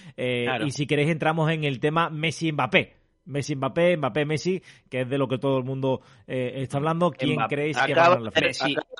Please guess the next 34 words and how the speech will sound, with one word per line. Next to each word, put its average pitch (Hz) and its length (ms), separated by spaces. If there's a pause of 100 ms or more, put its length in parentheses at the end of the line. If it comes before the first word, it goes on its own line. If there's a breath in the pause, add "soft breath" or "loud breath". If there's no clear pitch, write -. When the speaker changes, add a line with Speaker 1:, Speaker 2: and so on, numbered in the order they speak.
Speaker 2:
haber 160 100
discusión. 131 480 (300)
Speaker 3:
Messi, 127 280
Messi 139 40
vuel-, 135 340
viene 135 300
de 117 60
hacer 123 420 (580 soft breath)
probablemente 135 460
su 139 120
mejor 127 300
partido 135 320
en 131 80
todo 131 120
el 127 60
Mundial, 127 500 (100)
de 113 120
dejarnos 127 420
una 135 180
jugada 131 560 (580)
que 120 160
creo 143 180
que 175 80
le 151 120
representa 147 600
con 139 160
exactitud, 127 580 (640)
porque 120 360
es 117 100
que, 127 480 (540)
y 120 120
no 123 140
es 151 100
algo 131 540